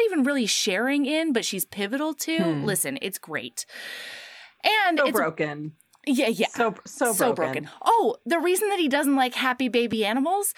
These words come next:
Speaker 1: is because when Constantine put him into a child cupboard and covered his mouth and, like, didn't let him scream while his parents were getting slaughtered, there were animals, like a mural on the, on the side of the wall.
Speaker 2: Hmm.
Speaker 1: And so that means death to him. It's v-, actually very literal.
Speaker 2: Hmm.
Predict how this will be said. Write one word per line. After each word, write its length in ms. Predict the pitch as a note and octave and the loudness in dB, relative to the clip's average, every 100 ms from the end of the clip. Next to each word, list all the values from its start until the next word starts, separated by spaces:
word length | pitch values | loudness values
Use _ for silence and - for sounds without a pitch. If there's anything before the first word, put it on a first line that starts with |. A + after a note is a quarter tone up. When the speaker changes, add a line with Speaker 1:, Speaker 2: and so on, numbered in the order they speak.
| - - - | -10 -8 -2
Speaker 1:
is 120 | B3 | -2
because 300 | G#3+ B3 C4+ | -2 -2 0
when 180 | A#3 A#3 | 0 0
Constantine 580 | A#3 C4 C4 B3 C4 A#3+ | 0 -2 -2 -2 0 0
put 180 | A#3+ B3+ | 0 0
him 120 | A#3 | 2
into 320 | A#3 A#3 B3 | 0 0 0
a 100 | G3 | 0
child 400 | - A#3+ G#3+ A#3+ | 0 0 0 -2
cupboard 440 | A#3+ C4 D4 D4+ C4+ | -2 0 0 -2 -2
and 160 | A3 G3+ | -2 -2
covered 300 | A3+ A3 A3 | -2 0 0
his 140 | G#3 | 0
mouth 360 | G#3+ F#3 A3+ A#3 - | 0 2 0 -2 -6
and, 140 | G3+ | -4
like, 200 | E3+ D#3 | -6 -4
didn't 220 | G#3 G3 | -4 -2
let 140 | F3+ F3+ | -4 -4
him 100 | F3+ | -4
scream 480 | - - G3+ G3 G#3 | -6 -6 -4 -4 -2
while 180 | F#3+ E3 | -2 -2
his 120 | E3 | -4
parents 420 | G3 F3 F3+ - | -4 -2 -2 -6
were 180 | G3 F#3+ | -6 -6
getting 400 | F#3+ F#3+ F#3+ G3 | -4 -4 -4 -6
slaughtered, 440 | - A3 A#3 C#4 C4 - - - | -4 0 0 -2 -6 -16 -20 0
there 160 | A#3+ A#3 | 2 2
were 420 | G#3+ A3+ A3+ - - | 2 2 2 -2 -4
animals, 540 | A3+ A3 G#3+ G3+ G3 | 0 0 0 -2 -2
like 160 | G3 F#3 | -2 -2
a 60 | F#3 | -4
mural 400 | F#3 F#3 F3 E3 | -4 -2 0 0
on 140 | D#3+ | -2
the, 260 | D3 C#3+ - - | -2 -4 -6 -4
on 180 | E3+ D#3 | -4 -4
the 100 | D3 | -4
side 300 | - E3 D3+ | 0 0 -2
of 80 | |
the 80 | E3 | -6
wall. 340 | D3+ C#3+ F3+ C3+ | -2 0 2 0
Speaker 2:
Hmm. 100 | C3 | -4
Speaker 1:
And 140 | D#3+ | -6
so 180 | - D#3 | -4 -4
that 320 | D3+ F3 E3 | -2 -2 -2
means 260 | F3+ E3 - | -6 -8 -6
death 280 | C#3+ B2+ - | -6 -6 -10
to 80 | D3 | -14
him. 240 | C3+ B2+ | -12 -10
It's 160 | E3+ - | -10 -8
v-, 160 | - - | -4 -2
actually 320 | A3 - A#3+ | -4 -4 -4
very 260 | F#3+ G3 F#3 | -4 -4 -4
literal. 320 | G3 F#3+ F3 | -4 -4 0
Speaker 2:
Hmm. 260 | G#3+ F#3 | 0 0